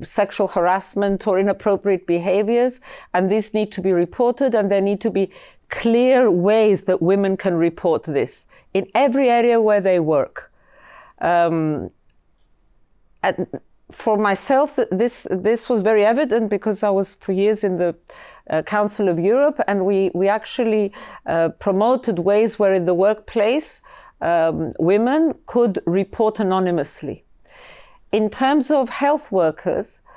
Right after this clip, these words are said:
um, this is something that has been looked at, but also the women are, are the large part of the health workforce in the E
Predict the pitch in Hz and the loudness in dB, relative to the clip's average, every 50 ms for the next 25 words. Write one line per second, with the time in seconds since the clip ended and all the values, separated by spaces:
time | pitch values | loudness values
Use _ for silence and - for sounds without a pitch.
0 | - - - - - _ - - 170 175 175 170 175 170 175 170 - - - - | -20 -20 -20 -20 -20 _ -6 -2 0 0 2 2 2 0 -2 -2 -4 -8 -12 -16
1 | - _ _ _ _ - 185 233 247 - 269 240 - - 240 233 233 - 240 226 | -20 _ _ _ _ -2 -2 -2 0 0 -2 -4 -2 -2 -2 0 0 0 0 0
2 | 208 214 208 - - 202 185 - - 180 175 175 175 185 196 196 - - - 240 | 0 -2 -2 -2 -2 -4 -4 -2 -2 -2 0 0 2 0 0 -2 -6 -8 -6 -4
3 | 233 262 320 359 - - _ _ - - - - - _ _ 190 196 - - 226 | -4 -4 -4 -6 -8 -14 _ _ -20 -20 -20 -20 -20 _ _ -4 -2 0 0 0
4 | 254 247 - - 277 262 254 - - - - - 76 - - 185 190 180 165 - | 0 -2 -2 0 0 2 2 0 -2 -8 -12 -14 -12 -6 -2 0 2 2 2 0
5 | - - - - - - - - - _ _ _ - 135 - _ _ _ _ _ | -4 -10 -14 -14 -12 -12 -12 -12 -16 _ _ _ -12 -12 -12 _ _ _ _ _
6 | - 156 160 202 233 240 254 254 247 233 220 220 202 170 - - 170 180 175 175 | -4 0 2 2 2 2 2 2 2 2 2 0 0 -2 -2 -2 -2 -2 0 -2
7 | 175 170 - - - _ _ _ _ _ _ _ _ _ _ _ - _ - - | -2 -4 -6 -12 -20 _ _ _ _ _ _ _ _ _ _ _ -20 _ -10 -10
8 | 113 - - 180 185 233 269 - - - - 240 214 202 208 196 170 143 170 165 | -6 -2 0 2 2 2 0 -2 -4 -4 -2 -2 -2 0 -2 -4 -2 -2 -2 -2
9 | - 196 - 170 160 - - 175 170 165 - - - 170 170 - - 185 160 151 | -2 -2 -2 -4 -4 -4 -2 -2 -2 -2 -4 -6 -6 -6 -6 -4 -4 -4 -4 -4
10 | 160 - - 165 160 | -6 -6 -4 -4 -4